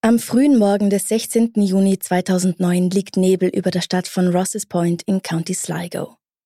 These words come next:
Arthur Kinsella und sein Sohn Brian fahren zusammen zum Meer, weil Brian für einen Triathlon trainiert.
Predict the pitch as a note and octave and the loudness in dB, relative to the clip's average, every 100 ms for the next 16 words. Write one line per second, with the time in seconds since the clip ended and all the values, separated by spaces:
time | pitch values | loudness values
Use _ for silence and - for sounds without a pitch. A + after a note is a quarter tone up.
0 | _ _ _ _ - G#3+ B3+ C#4 - A3 | _ _ _ _ -2 -2 -2 -4 -2 -2
1 | F#3 F3+ G3+ - G#3+ G#3 G3+ G3+ G3+ G3 | 0 0 0 0 -2 -2 -2 0 0 0
2 | F#3+ A#3 A#3 G3 G3 G3+ F#3+ F#3+ G3+ - | 0 0 0 0 0 0 0 2 0 -2
3 | F#3+ F#3 F3+ G3+ A3 A3+ F3 F3 F3+ F#3 | -2 0 0 0 0 0 -2 -2 -2 -2
4 | G3 A#3 - F3+ E3+ E3 E3 E3 - F3 | 0 -2 -4 -4 -4 -4 -4 -4 -2 -2
5 | F3+ | -2